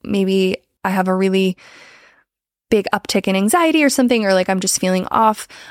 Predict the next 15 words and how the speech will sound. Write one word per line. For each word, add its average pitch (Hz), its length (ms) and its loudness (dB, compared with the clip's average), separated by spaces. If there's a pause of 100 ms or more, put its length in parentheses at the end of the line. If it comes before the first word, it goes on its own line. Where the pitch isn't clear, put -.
A 226 60 0
lot 247 180 2
of 320 80 -4
the 359 100 0
times 330 300 -2
I'll 220 120 2
talk 208 240 -4
to 269 80 -2
myself 196 280 0
and 180 120 -4
be 185 80 -4
like, 185 200 -4
Okay, 208 360 -6 (1500)
adult 202 480 0
resourced 208 760 0